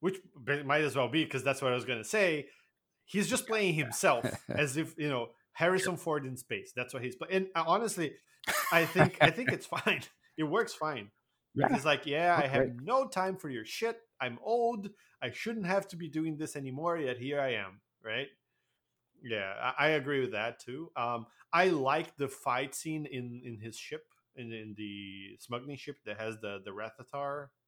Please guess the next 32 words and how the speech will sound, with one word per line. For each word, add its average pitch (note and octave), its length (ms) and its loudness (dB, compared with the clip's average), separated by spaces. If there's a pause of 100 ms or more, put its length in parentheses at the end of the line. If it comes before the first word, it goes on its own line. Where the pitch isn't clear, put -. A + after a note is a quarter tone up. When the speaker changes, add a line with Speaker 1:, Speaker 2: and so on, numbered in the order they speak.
(100)
Speaker 1:
or A2+ 140 -8
whatever A2+ 300 -6
the, A2 140 -8
the G#2+ 140 -12
name A2 180 -10
of G#2 80 -12
those G#2 220 -10
animals A2 360 -10
are. B2+ 220 -8 (1120)
I D#3+ 80 2
like E3 220 4
that D3+ 140 4
whole C3+ 200 4
thing G#2 300 -8 (200)
with B2+ 140 -4
him, A#2+ 380 -4 (280)
you C3+ 80 -6
know, A#2 240 0 (400)
"Yeah, G#3+ 520 6
I'm D3+ 220 2
gonna F#3+ 160 2
do F#3 140 4
what E3 140 4
I D#3+ 40 4
always E3 340 4
do. A2+ 100 -4
I'm A2+ 100 -6
gonna C#3+ 160 -2
talk D#3+ 240 -2
my C3 120 -2
way, C#3+ 280 4 (120)
my, C#3 240 0